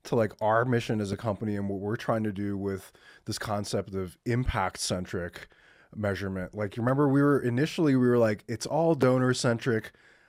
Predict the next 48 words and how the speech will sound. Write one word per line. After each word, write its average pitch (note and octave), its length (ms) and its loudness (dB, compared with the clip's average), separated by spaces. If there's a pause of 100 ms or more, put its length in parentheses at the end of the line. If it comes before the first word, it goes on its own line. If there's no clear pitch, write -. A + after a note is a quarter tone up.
(180)
Let's C#3+ 360 2
make G3+ 240 2
something E3+ 440 2
that's A2 240 -2
nonprofit-centric." A#2+ 1400 0 (340)
And B2+ 140 -2
then D3+ 100 2
we F3 140 6
actually F3+ 380 4
came E3 300 -2
back E3 260 2
away D#3 180 4
from F#3 160 -2
that C3 140 2
and B2+ 100 -2
said, C3+ 180 0
"Wait, C3+ 220 4
no, D#3+ 140 4
actually F3 440 0
the A#2+ 180 -2
right C3 280 0
answer C3+ 460 0
is G#2+ 180 -4
something D3 400 -2
in A#2+ 100 2
the A2 100 0
middle G2 520 0 (340)
where A#2 180 0
both B2+ 360 2
the C3 80 -2
nonprofit A#2 760 0
and B2+ 220 -2
the A#2+ 60 0
donor G#2+ 360 -4
are F#2+ 180 -6
coming A2+ 380 -2
together G#2+ 580 -4
around G#2+ 440 -4
the G2 180 -8
impact." F#2 520 -6
And, F#2 220 -8 (400)
you A#2+ 60 -2
know, A#2+ 120 4
it's A#2 140 -2
cool C#3+ 240 2
to B2+ 100 2
kinda B2 220 0
s-, A2 180 -2